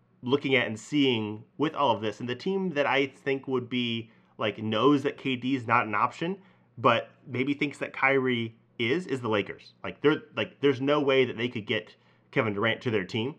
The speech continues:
because the Nets would not accept any trade offer, uh, for that. But you could get Kyrie if Kyrie's weird enough to go for the six million, right? So, like, I just, I just wonder who's gonna be the team to go after Kyrie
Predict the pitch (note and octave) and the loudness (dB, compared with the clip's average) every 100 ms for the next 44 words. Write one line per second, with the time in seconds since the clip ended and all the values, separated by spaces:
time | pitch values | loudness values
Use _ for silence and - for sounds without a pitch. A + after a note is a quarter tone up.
0 | _ A#2+ A2+ A2+ F#2+ F#2 - _ _ _ | _ -8 -6 -6 -6 -8 -16 _ _ _
1 | _ _ - _ - A2+ A#2 A#2+ A#2 A#2 | _ _ -20 _ -8 -4 -4 -4 2 4
2 | A#2 A2+ B2 A2 G#2+ F#2 G#2 C#3 - _ | 4 -2 -6 -4 -6 -2 -2 -2 -4 _
3 | _ - A2 D#3+ E3+ - _ _ A#2 G#2 | _ -6 0 0 -2 -10 _ _ 0 2
4 | F#2+ - _ A#2+ B2+ D#3 F3+ _ _ _ | 2 -2 _ -2 -2 -2 -6 _ _ _
5 | _ _ A2 - C3 C3+ - D3+ F#3+ D#3 | _ _ -10 -2 0 0 0 2 2 -2
6 | D#3+ - - - G2+ G2 F#2+ G2+ G2 G2+ | -6 -14 -12 0 2 2 -2 -2 0 -4
7 | F#2+ G#2+ G#2 G#2 - F#2+ G#2+ G#2+ G#2+ D#3+ | -6 -4 0 0 -2 -8 -6 -8 -2 -2
8 | D3 E3+ _ _ - G2 - _ _ _ | -2 -6 _ _ -4 -4 -4 _ _ _
9 | _ _ _ C#3 A#2+ A#2+ - _ _ _ | _ _ _ 2 2 -2 -18 _ _ _
10 | _ B2+ A#2 - _ - - G#2+ D3 D#3+ | _ -2 -2 -8 _ -18 -10 -2 -2 -2
11 | - D#3+ E3+ F3 F3 A#2+ G3 G3 E3+ D#3 | -2 -4 0 -2 0 0 2 4 2 -2
12 | - C#3 C3 B2+ A#2 A#2+ A#2+ A#2 A2 G#2+ | -2 -2 -2 -4 -4 -2 -2 -4 0 0
13 | G#2 G2+ | 2 0